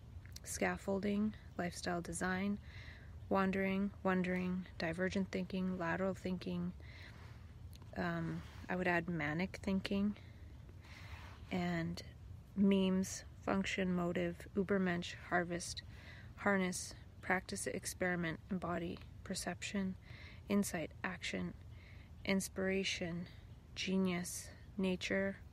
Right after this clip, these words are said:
oneness, participate, beauty, strangers, phenomena, and I would add gestures. So that's a lot more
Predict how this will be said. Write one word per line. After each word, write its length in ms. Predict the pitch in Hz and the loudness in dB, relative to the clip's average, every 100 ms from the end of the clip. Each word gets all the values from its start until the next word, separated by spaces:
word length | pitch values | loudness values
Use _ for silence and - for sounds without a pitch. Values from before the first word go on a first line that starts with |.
| - | -8
oneness, 560 | 190 180 175 202 - - - - | -2 0 0 0 -4 -10 -14 -6
participate, 720 | 175 - 190 - - 202 208 - - - - | -4 -2 -2 -4 -4 -4 -4 -8 -16 -16 -6
beauty, 440 | - 190 185 202 226 - - - | 2 4 4 2 -2 -8 -16 -10
strangers, 680 | - 202 185 202 214 - - - - - - - | 0 2 2 0 -2 -4 -8 -12 -14 -14 -12 -4
phenomena, 540 | 190 185 196 220 240 - - - - - - | 0 2 2 2 -2 -6 -14 -14 -14 -14 -6
and 80 | 190 | -2
I 100 | 190 | 2
would 120 | 202 - | 2 0
add 600 | 190 190 190 185 190 - - - | 0 0 0 0 -2 -6 -12 -6
gestures. 1120 | - 180 - - - - - 73 - - - - - - - - - - - - - - - - - - | -4 -4 -4 -6 -4 -4 -4 -4 -6 -6 -6 -10 -14 -14 -14 -14 -14 -14 -14 -16 -16 -16 -14 -14 -12 0
So 320 | - 196 165 190 - - | 6 6 6 -2 -10 -8
that's 220 | 240 - | -6 2
a 40 | 277 | 2
lot 240 | 247 233 | 2 2
more 180 | 208 | 2